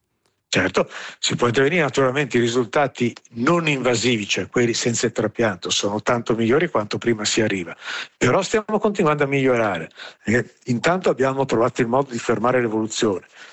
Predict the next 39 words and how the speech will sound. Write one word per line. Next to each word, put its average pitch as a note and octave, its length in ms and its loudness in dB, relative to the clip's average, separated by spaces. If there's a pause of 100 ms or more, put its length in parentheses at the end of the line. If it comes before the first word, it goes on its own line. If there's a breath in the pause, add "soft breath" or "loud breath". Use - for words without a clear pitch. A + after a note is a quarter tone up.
(240 loud breath)
In A2+ 100 0
secondo E3 420 0
abbiamo B2+ 200 0
trovato B2 400 0
dei A2+ 100 2
modi A2 400 -2 (240)
di A#2 420 -2
non G2+ 140 -2
solo F3 200 0
di D3+ 80 0
fermare A#2+ 320 0
l'evoluzione, A#2 420 0
ma A#2 100 -2
rimodellare A#2+ 560 2
la A#2+ 80 -2
cornea D#3 420 0
rinforzandola C#3+ 920 0 (380 loud breath)
in A#2 80 -4
maniera B2 400 2
personalizzata. A2+ 1600 -2 (520 loud breath)
E C3 220 0
il A2+ 300 0
quarto C3 340 0
stadio, D#3 400 0
una A#2+ 140 2
volta D#3 260 2
che A#2 80 0
l'abbiamo A#2+ 300 0
rinforzata, C3+ 640 0
nel D3+ 240 0
tempo B2 340 0
la D3 100 2
possiamo A#2+ 460 -2
rimodellare A2+ 640 -2
con G#2+ 240 -6
il G2+ 100 -16
laser. F#2 440 -6
E G#2+ 100 -8
quindi A#2+ 420 0